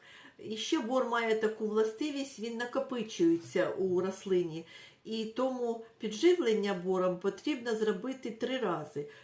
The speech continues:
Перше, коли з'являються бутончики, потім, коли, е, квітки, е, з'являються, і третє підживлення, коли з'являються перші, м, плоди. І також магній. Магній — це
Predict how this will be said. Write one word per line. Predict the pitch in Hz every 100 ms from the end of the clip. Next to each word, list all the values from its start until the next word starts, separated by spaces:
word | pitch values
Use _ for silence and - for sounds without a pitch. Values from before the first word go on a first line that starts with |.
| -
Перше, | 233 214 - 220
коли | 220 214 214 214 208 -
з'являються | 165 208 202 214 202 202 214
бутончики, | 202 220 359 392 440 339 - 285 -
потім, | 190 190 185
коли, | 185 196 185 196 190 190 - -
е, | 170 175 170 -
квітки, | 226 339 - 320
е, | 311 262 214 208 202
з'являються, | 202 254 254 262 247 233 - 220
і | - 254 -
третє | 294 339 339 269 254
підживлення, | 240 214 277 247 226 214 196
коли | 208 208 240 240 - - -
з'являються | 208 208 247 240 - 214
перші, | - 233 226 - - 208
м, | 196 160 143 147 - -
плоди. | 240 240 175 165 143 - - - - - - - -
І | 294 370 480 480 - - _ - -
також | 311 330 339 330 262
магній. | 196 185 185 214 180 208
Магній — | 320 381 349 262 247 -
це | 240 233 226